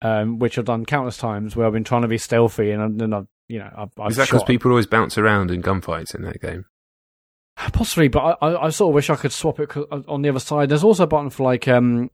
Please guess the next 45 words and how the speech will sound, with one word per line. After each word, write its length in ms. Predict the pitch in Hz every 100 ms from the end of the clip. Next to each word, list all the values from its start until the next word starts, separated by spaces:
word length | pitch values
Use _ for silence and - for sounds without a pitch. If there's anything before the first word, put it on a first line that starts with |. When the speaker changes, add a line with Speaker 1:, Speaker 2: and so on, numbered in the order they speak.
| -
Speaker 1:
there's, 220 | 151 151
there's 240 | 165 156 156
actually 220 | 185 156
a 20 |
button 380 | 135 160 143 117
for, 440 | - 120 110 104 - -
like, 300 | 123 110 - -
fire, 480 | - 131 110 101 101
but 160 | 113
then 160 | 120 123
you 80 | 117
can 180 | 131
just 160 | 123 -
tap 180 | 139 123
the 60 |
screen 300 | 120 135 117
anywhere 340 | 127 135 107 101 _ _ -
for 140 | -
fire. 380 | 117 117 104 101
So 280 | - 117 113 -
I, 120 | 120 _ -
anyway, 300 | 123 107 101 -
uh, 80 |
there's 180 | 147 143
a, 80 | 139
the, 160 | 147 143
the 220 | 185 170
controls 400 | 160 151 165 156
are 160 | 135
definitely 420 | 135 135 123 - 120
fiddly. 260 | 113 107
I, 120 | 127 - 139
I've 140 | 135
got 240 | 196 -
to, 240 | - 143 127
um, 180 | 123 135
I 60 |
played, 300 | - 147 131 -
I've 120 | 135
been, 180 | 143 135
I've 120 | 135
played 160 | 165 151
like 120 | -
thirty 420 | - 135 120 127
odd, 200 | 117 107